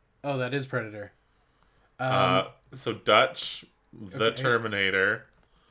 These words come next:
Speaker 2: um, the Commando from Commando. It was, like, a weird name in Commando, like,
Speaker 1: Oh, it's
Speaker 2: Art
Speaker 1: gonna drive,
Speaker 2: Lovington.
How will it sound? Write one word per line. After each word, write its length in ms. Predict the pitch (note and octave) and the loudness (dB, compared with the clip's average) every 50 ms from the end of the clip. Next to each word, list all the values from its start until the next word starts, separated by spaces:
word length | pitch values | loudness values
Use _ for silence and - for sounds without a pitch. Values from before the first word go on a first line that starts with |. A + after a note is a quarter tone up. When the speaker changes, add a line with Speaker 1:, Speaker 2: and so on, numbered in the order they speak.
| _ _ _ _ _ | _ _ _ _ _
Speaker 2:
um, 1040 | - A#2+ G#2 G2+ G2 F#2+ F#2+ F#2 F#2 F#2+ F#2 F#2 F#2 F#2 F#2 F#2 F#2 F#2 F#2+ G2 G2 _ _ _ _ _ _ _ _ _ _ _ - | -2 0 2 4 4 6 4 4 4 4 4 4 2 0 -2 -6 -10 -12 -12 -14 -16 _ _ _ _ _ _ _ _ _ _ _ -16
the 80 | A2 G#2 | -16 -16
Commando 600 | - - - G#2+ G#2 G2+ G#2 G#2 G#2+ G#2+ G#2+ G#2 | -14 -12 -4 0 2 4 4 4 4 2 2 2
from 260 | - - A2 G#2 G#2 | 0 -4 -8 -8 -8
Commando. 680 | - - A2+ G#2 G2 G2 G2 G2 F#2+ G2 F#2 F2+ G2 - - - - - - | -12 -8 -2 0 2 2 2 0 0 -2 -2 -2 -2 -4 -8 -16 -20 -6 0
It 60 | C#3 | 0
was, 120 | D3+ D#3+ | 2 4
like, 140 | G3+ G#3+ - | 2 2 2
a 60 | E3+ | 0
weird 420 | C3 - A2 G#2+ G#2+ G#2+ G2+ G2+ G2 | -2 0 0 2 4 2 2 2 0
name 240 | F#2 F2 E2+ F2 | -2 -2 -2 -4
in 80 | F2 F2 | -8 -10
Commando, 760 | - - G#2 F2+ F2 F2 F2+ F2+ F2 F2 F2 F2 F2+ G#2 A#2 - _ _ _ _ _ _ _ | -12 -10 -8 -8 -6 -6 -6 -8 -8 -8 -8 -8 -8 -10 -12 -18 _ _ _ _ _ _ _
like, 200 | - G#2+ G2+ G2 B2 | -12 -12 -10 -8 -6
Speaker 1:
Oh, 160 | B2+ A#2+ B2 | -6 -4 0
it's 80 | A#2+ | 2
Speaker 2:
Art 120 | G#2 G#2 G#2 | 2 2 2
Speaker 1:
gonna 200 | D3 C#3+ G#2 G2 | 0 0 0 0
drive, 200 | F#2+ F#2 - - | 0 0 -2 -4
Speaker 2:
Lovington. 560 | F2 F2+ F2 - G2 F2+ F2+ F2+ F#2 G2 | -6 -10 -12 -12 -10 -10 -10 -12 -16 -18